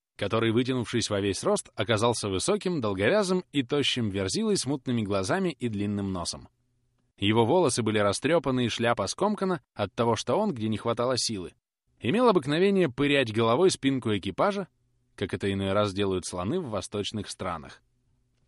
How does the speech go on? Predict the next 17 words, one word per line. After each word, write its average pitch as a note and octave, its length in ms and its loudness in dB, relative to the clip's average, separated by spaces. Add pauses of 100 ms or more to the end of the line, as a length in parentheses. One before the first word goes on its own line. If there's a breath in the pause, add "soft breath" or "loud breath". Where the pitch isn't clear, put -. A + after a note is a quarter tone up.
(500)
«Джой C3 380 4
Баксток, E3 500 6
милостивые C#3 600 4
государыни, B2 680 2 (160)
гордится A#2 600 4
и G#2 80 2
с G#2+ 100 2
этой C#3+ 180 4
минуты E3+ 420 6
считает E3 500 4
себя D#3 260 6
счастливым A3+ 680 4
на G#3 140 10
весь A3+ 260 6
остаток G3 440 4
своей D3+ 360 4
жизни». F#2+ 440 -4